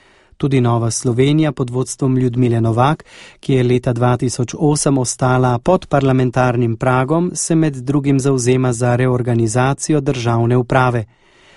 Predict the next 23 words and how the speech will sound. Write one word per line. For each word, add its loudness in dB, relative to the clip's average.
Medijsko 0
najbolj 0
odmevni 0
sta -2
Lista -2
Gregorja 0
Viranta 0
in 4
Lista -2
Zorana 0
Jankovića. 0
Slednja 2
programa 0
še -2
nima. 2
Medtem 2
je 0
Gregor 0
Virant 0
pri 0
predstavitvi -2
programa 2
dejal, 0